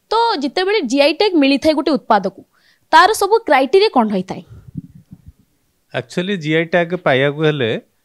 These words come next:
Speaker 2: ଆମକୁ ଆଗେ ଦେଖିବାକୁ ପଡ଼ିବ ଯେ ସେ ହୁଏତ ସେଇଠୁ ଅରିଜିନ୍ ହେଇଥାଇପାରେ,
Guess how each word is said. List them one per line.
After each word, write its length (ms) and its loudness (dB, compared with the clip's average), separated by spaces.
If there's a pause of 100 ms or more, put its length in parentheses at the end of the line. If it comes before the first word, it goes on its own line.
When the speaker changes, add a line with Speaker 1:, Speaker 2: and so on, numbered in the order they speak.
(200)
Speaker 2:
ଆମକୁ 300 -4
ଆଗେ 200 -4
ଦେଖିବାକୁ 380 -6
ପଡ଼ିବ 200 -6
ଯେ 240 -4
ସେ 440 -2
ହୁଏତ 220 -2
ସେଇଠୁ 360 -6
ଅରିଜିନ୍ 340 -2
ହେଇଥାଇପାରେ, 580 -4